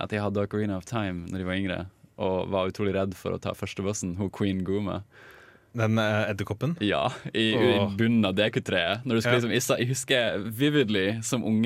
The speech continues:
Speaker 1: jeg satt der i pyjamas og skulle gå ned og, og på en måte slåss mot bossen. <laughs> Og jeg var så redd.
Speaker 2: <laughs> Det er veldig,
Speaker 1: Åh.
Speaker 2: jeg synes det er en, Nintendo sekstifire-utgaven er ganske mørk også da,
Speaker 1: Mhm.
Speaker 2: i ren lyssetting. Det er litt,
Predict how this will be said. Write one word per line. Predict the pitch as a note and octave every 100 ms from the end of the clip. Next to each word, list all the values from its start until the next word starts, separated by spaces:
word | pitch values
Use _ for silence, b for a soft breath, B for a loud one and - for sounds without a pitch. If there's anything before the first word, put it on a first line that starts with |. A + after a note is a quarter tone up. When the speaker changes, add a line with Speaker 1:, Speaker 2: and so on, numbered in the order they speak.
| G#2+
Speaker 1:
jeg | G2+
satt | A2+ A2
der | G2+
i |
pyjamas | - G#2 G#2 G2+ F#2 -
og | -
skulle | G2+
gå | F2+
ned | F#2 F#2+ F#2+ G#2 - _ -
og, | G2 F#2 C#2+ -
og | -
på |
en | F#2+
måte | - F2+
slåss | - G#2+ -
mot | G2+
bossen. | F2+ A2 A2 G2+ - -
<laughs> | _ -
Og | B3+
jeg | D3 D3+
var | -
så | - - C3+
redd. | D3 - C3+ - - B B -
Speaker 2:
<laughs> |
Det | A3+ F3+ F#3 F3+ - - - A2+
er |
veldig, | A2+ A#2+ A#2+
Speaker 1:
Åh. | C3 A2+ A2
Speaker 2:
jeg | D3+
synes | D#3+
det | D#3
er | D#3 D#3+
en, | D#3+ D#3+
Nintendo | D#3+ E3 D3+ C3
sekstifire-utgaven | D3 A#2+ C#3 - C#3 B2+ F#2+ A2 C3+
er | A#2
ganske | G#2 A#2+
mørk | A2 G#2+ A2+
også | C3 B2+
da, |
Speaker 1:
Mhm. | G2 G#2+ A2+ A#2+ A2
Speaker 2:
i | A#2+ A#2+
ren | A2+ G#2+
lyssetting. | A2 G#2+ G2+ A#2+ B2
Det | - _ _ _ -
er | A#2
litt, | A2